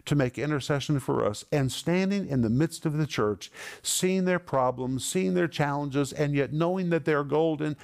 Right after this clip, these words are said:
not shunning them, not standing away from them, but right in the midst of them, Christ stands as a great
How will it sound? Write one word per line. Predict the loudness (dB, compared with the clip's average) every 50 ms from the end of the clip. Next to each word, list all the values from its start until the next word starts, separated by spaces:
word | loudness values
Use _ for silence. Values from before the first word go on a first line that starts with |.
| -14 -20 -6 -2
not | 2 2 4 4 2 0 -2 -4
shunning | -6 -4 0 2 2 2 2 2 2 2 2
them, | 2 2 0 -2 -4 -12 -10 _ 0
not | 0 0 0 -2 -4
standing | -4 -2 0 0 2 2 2 2 2
away | 2 2 2 2 2
from | 0 -2 -2 0 0
them, | 0 2 2
but | 2 0 0 -2
right | -2 0 2 2 0 0 -4 _
in | -2 0 0 2
the | 0 0
midst | 2 2 2 2 0 -2 -6 -6 -2
of | 0 2 2 2 0 0
them, | -2 0 0 -2
Christ | -4 -4 -2 -2 0 0 0 -2 -4 -6
stands | -6 -2 0 2 2 2 0 0 -2 -2 -4 -6 -10 -18 -20 -20 -8 -2 0
as | 0 0 0 0
a | 0 -2 -2
great | -2 -2 0 0 2 2 2 0 -2 -4